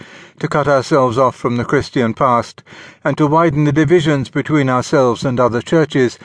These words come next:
by establishing an order of priestesses in our midst, would be an almost wanton degree of imprudence. And the Church of England herself would be torn in shreds by the operation. Uh, my concern with the proposal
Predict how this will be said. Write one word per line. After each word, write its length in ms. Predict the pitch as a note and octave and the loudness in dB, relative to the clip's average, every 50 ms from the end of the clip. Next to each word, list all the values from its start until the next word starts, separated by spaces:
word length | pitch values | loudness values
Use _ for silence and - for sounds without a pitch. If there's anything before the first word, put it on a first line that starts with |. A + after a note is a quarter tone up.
| - - _ _ | -20 -20 _ _
by 160 | - A#2+ G#2+ A2 | -4 -2 -2 -2
establishing 720 | A2+ - - - D3 C3 A#2+ A#2+ B2 A#2 - C#3+ B2 A2+ | -2 -4 -2 -2 0 0 0 0 -2 -2 -2 -4 -4 -4
an 100 | G#2+ G#2+ | -2 -2
order 380 | B2 C3+ B2+ A#2+ G#2+ G#2+ A2 A2 | 0 2 2 0 0 0 -2 -2
of 120 | G2+ - | -4 -4
priestesses 720 | - - D3+ C#3+ B2 - - D3 B2+ G#2+ - C3 A2+ G#2 G2+ | -4 -4 -4 -4 -4 -4 -4 -4 -4 -2 -2 -4 -4 -2 -2
in 120 | A#2+ A#2 A2+ | -2 -2 0
our 160 | G#2+ G#2+ G#2+ | 0 -2 0
midst, 400 | B2 B2+ A#2+ - - - - - _ _ - - - - - - - | 0 -2 -2 -4 -6 -20 -20 -20 _ _ -20 -20 -20 -20 -20 -12 -6
would 140 | - D3 B2 | -4 -2 0
be 140 | B2 C#3+ C#3 | 2 2 2
an 100 | C#3 C#3 | 2 2
almost 460 | C#3 C#3 C#3 C#3 C3+ C3+ - - - | 2 0 2 0 0 -2 -2 -4 -2
wanton 420 | B2+ B2+ C#3 D#3 D3 D#3 D3 C#3 C3 | 0 0 0 0 0 0 0 0 0
degree 400 | D3 D3+ C#3 C#3+ D#3+ D#3+ D3 A#2+ | -2 -2 0 0 0 2 2 2
of 120 | G#2 F#2+ | 0 -2
imprudence. 800 | G#2+ A2 A2 - - D3+ C3 A2 E2+ F#2+ E2 D#2 - - - - _ _ _ _ _ _ _ _ _ _ _ _ _ _ - - - - | -2 -4 -4 -6 -6 -6 -6 -6 -6 -8 -8 -8 -10 -14 -20 -20 _ _ _ _ _ _ _ _ _ _ _ _ _ _ -20 -20 -10 -6
And 120 | - C#3 C#3 | -2 -2 -2
the 80 | D3 | -2
Church 280 | C#3+ - F3+ F3 D3+ - | 0 0 0 2 2 2
of 100 | E3 D3 | 2 2
England 320 | E3 E3+ D#3+ D#3+ D#3 C3+ | 2 2 2 2 2 2
herself 640 | C3+ D3 C#3+ - - G3+ E3+ B2+ - - - - - - | 2 0 0 0 0 0 0 0 -2 -8 -16 -20 -10 -6
would 120 | - C3+ A#2+ | -4 -2 -2
be 120 | C#3 C#3 | -2 -2
torn 280 | - - D3+ C#3 C3 B2+ | -2 0 0 0 0 0
in 140 | B2+ B2 B2 | -2 -2 -4
shreds 460 | - - F3+ E3+ B2 F2+ F2 - - | -4 -2 -2 0 -2 -2 -6 -10 -8
by 160 | - C3+ A#2 | -6 -4 -4
the 160 | A2 A#2 A#2 | -2 -2 -2
operation. 720 | A2+ - A2+ G#2+ G#2 A2 B2 A2 - - G2+ F2+ E2 D2 - _ _ _ _ _ _ _ _ _ _ _ _ - - - _ | -2 -2 -4 -4 -4 -4 -4 -8 -8 -8 -10 -10 -10 -10 -16 _ _ _ _ _ _ _ _ _ _ _ _ -20 -20 -14 _
Uh, 100 | - D#3+ | -4 -2
my 180 | C#3+ D#3+ F3 F#3+ | 0 0 0 0
concern 500 | - F#3+ F3 D3+ - - D3 B2+ B2 A#2 | 2 0 0 0 2 0 0 0 2 0
with 140 | A#2 B2 F#2+ | 0 -2 -2
the 100 | A#2+ F#2+ | -4 -4
proposal 640 | - C3+ B2+ - D#3 C3+ C3 B2 G#2+ B2+ B2 A#2 | -4 -4 -2 0 0 2 2 2 2 0 -2 -2